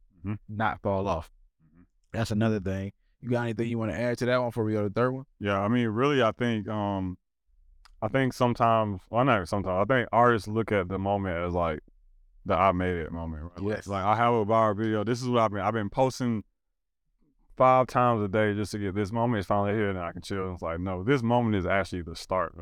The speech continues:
Speaker 1: everything,
Speaker 2: It's
Speaker 1: right?
Speaker 2: the start.
Speaker 1: Because now there's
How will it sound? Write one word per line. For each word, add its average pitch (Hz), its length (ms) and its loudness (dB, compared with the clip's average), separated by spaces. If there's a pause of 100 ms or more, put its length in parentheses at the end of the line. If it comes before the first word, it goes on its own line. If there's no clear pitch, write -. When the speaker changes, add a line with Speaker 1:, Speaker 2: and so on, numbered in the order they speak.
Speaker 1:
everything, - 380 -20
Speaker 2:
It's 82 140 -12
Speaker 1:
right? 90 160 2
Speaker 2:
the 87 40 -6
start. 110 260 2
Speaker 1:
Because 92 280 -4 (580)
now 113 340 2
there's 104 440 0